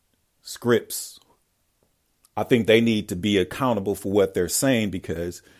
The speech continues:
Joe Biden is, has, you know, clear when he talks about need to know.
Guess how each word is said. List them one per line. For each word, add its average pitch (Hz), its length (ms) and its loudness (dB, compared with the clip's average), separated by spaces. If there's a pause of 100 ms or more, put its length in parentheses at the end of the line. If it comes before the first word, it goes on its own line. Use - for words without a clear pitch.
(260)
Joe 107 220 6
Biden 104 440 4
is, 92 140 -6 (220)
has, 113 240 -8
you 120 100 -2
know, 82 140 -4
clear 123 500 4
when 92 220 -6
he 95 100 -4
talks 107 300 -2
about 90 480 -4 (1300)
need 117 400 4
to 101 120 -2
know. 107 520 -2